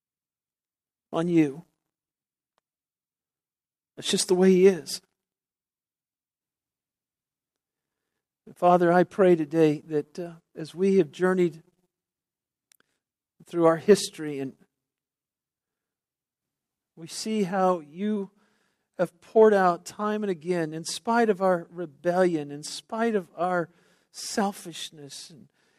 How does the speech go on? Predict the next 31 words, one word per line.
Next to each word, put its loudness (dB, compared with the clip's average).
in -10
spite -2
of -6
our -2
sin, -8
you -8
have -8
had -2
this -4
enduring -6
mercy -2
that -6
you -4
lavish -4
over 0
and -10
over -4
upon -8
us. -16
And -12
this, -2
the -12
heart -2
of -2
this -4
passage -6
has -8
been -4
that 0
you -2
want 0